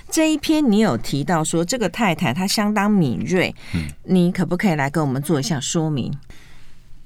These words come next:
Speaker 2: 这个哈。
Speaker 1: 嗯，这个案例。
Speaker 2: 嘿，这个案例啊哈，
Speaker 1: 嗯。
Speaker 2: 就是
Speaker 1: 有一对夫妻买到房子，
Speaker 2: 嘿。
Speaker 1: 找了五年。
Speaker 2: 对。伊就是安那，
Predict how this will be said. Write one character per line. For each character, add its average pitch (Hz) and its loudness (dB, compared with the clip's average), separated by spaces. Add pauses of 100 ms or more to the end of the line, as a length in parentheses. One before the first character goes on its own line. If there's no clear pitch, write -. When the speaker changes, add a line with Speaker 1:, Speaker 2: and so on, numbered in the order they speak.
(260)
Speaker 2:
这 117 6
个 104 6
哈。 85 0 (100)
Speaker 1:
嗯， 139 -2 (100)
这 226 2
个 208 2
案 156 2
例。 147 0
Speaker 2:
嘿， 90 0 (100)
这 - 2
个 120 2
案 113 4
例 87 2
啊 80 -2
哈， 80 -4
Speaker 1:
嗯。 139 -2 (600)
Speaker 2:
就 95 0
是 92 -2 (360)
Speaker 1:
有 151 2
一 160 2
对 180 2
夫 190 0
妻 185 2
买 131 2
到 139 0
房 120 -2
子， 127 -4
Speaker 2:
嘿。 90 -2 (220)
Speaker 1:
找 139 0
了 151 2
五 147 0
年。 139 0 (280)
Speaker 2:
对。 98 2 (840)
伊 120 6
就 117 4
是 98 -2
安 92 0
那， 87 -2